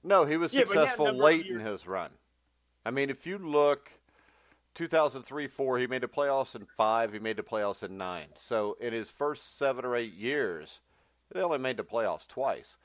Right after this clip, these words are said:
Speaker 1: But in his last seven years, they made the playoffs five times. He did just enough to make it hard to fire him, put it like that.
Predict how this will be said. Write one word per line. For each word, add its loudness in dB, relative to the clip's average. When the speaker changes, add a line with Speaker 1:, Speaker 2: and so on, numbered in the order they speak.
Speaker 1:
But -2
in -2
his -10
last -4
seven -6
years, -10
they -6
made -8
the -12
playoffs -4
five -6
times. -6
He -2
did 0
just -6
enough -2
to -6
make -8
it -10
hard -6
to -14
fire -4
him, -16
put -8
it -8
like -12
that. -16